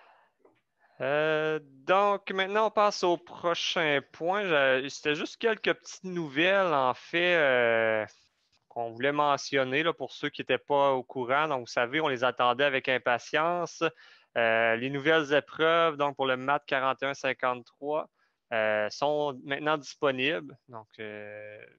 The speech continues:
vous pouvez, euh, dès maintenant commencer à les, euh, à les, euh, les faire passer dans vos centres.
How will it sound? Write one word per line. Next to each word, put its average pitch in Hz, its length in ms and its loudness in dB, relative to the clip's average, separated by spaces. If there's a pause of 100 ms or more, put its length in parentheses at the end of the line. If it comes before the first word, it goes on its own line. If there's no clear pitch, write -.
(340)
vous 139 80 -20 (120)
pouvez, 113 440 -8
euh, 110 160 -6
dès 110 240 -4
maintenant 127 500 -4
commencer 120 440 -4
à 123 80 0
les, 117 260 -4
euh, 110 200 -4 (920)
à 110 100 -4
les, 117 240 -8
euh, 110 560 -4 (680)
les 123 160 -14
faire 127 180 -2
passer 123 300 0
dans 123 120 0
vos 113 140 -10
centres. - 340 -16